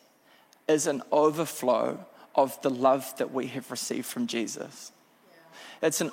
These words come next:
overflow from the mysterious, deep, broad, amazing love that has been poured out on that cross. For God was pleased to have all of his fullness dwell in him and through him to reconcile to himself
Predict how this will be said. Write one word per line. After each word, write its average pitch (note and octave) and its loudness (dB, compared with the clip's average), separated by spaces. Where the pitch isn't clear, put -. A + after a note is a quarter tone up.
overflow D#3 4
from C3+ 0
the B2+ 0
mysterious, D#3 0
deep, D3+ -2
broad, D3 2
amazing C#3+ 2
love C3+ 2
that C3+ 4
has C3+ -4
been B2+ -2
poured E3+ -2
out D#3 4
on C#3+ 2
that C3 0
cross. - -2
For F3+ 2
God E3+ 6
was D#3+ 4
pleased F3+ 0
to F#3 0
have E3+ -2
all D#3+ 2
of D#3 0
his D3+ -2
fullness D3+ -2
dwell D3 4
in D3+ 0
him D3 -2
and C#3+ -4
through F3 -2
him D#3+ -4
to D3 -4
reconcile D3+ 0
to D3+ -4
himself C#3 0